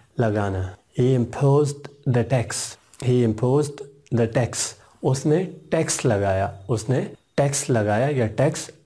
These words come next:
आयद किया। Enthuse, enthuse, जोशो वलवला पैदा करना, जोशो वलवला पैदा करना। He failed to enthuse the audience। He failed to enthuse the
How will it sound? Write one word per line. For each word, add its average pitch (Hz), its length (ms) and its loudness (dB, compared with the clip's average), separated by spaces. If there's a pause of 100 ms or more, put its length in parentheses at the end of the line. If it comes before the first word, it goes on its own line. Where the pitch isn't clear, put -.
(120)
आयद 127 300 0
किया। 101 320 -2 (280)
Enthuse, 123 540 2 (280)
enthuse, 127 540 2 (500)
जोशो 147 420 4
वलवला 131 520 4
पैदा 104 300 0
करना, 98 600 -4 (160)
जोशो 135 580 2 (440)
वलवला 120 560 2
पैदा 101 320 0
करना। 98 400 -2 (340)
He 131 160 6
failed 170 600 2 (300)
to 131 160 2
enthuse 127 520 2
the 127 120 0 (120)
audience। 101 420 2 (540)
He 117 140 4 (200)
failed 143 360 4
to - 340 -8
enthuse 113 560 2
the 139 120 2